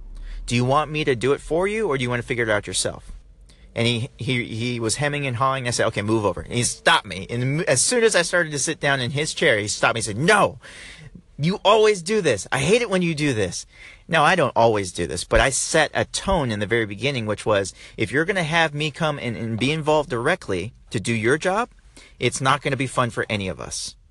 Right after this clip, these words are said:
So he knows now that if, if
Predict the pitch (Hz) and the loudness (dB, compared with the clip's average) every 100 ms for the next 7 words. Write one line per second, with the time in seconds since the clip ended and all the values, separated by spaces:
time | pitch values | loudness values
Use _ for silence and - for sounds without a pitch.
0 | - - - - - 117 104 180 202 208 | -20 -20 -20 -18 -2 0 0 -2 0 0
1 | 208 - 87 - - - - - - - | 0 -2 -8 -10 -16 -20 -20 -20 -20 -2
2 | 120 113 117 131 131 127 - - _ _ | 4 4 4 4 2 2 -8 -20 _ _
3 | _ _ - - - - 123 | _ _ -20 -20 -20 0 0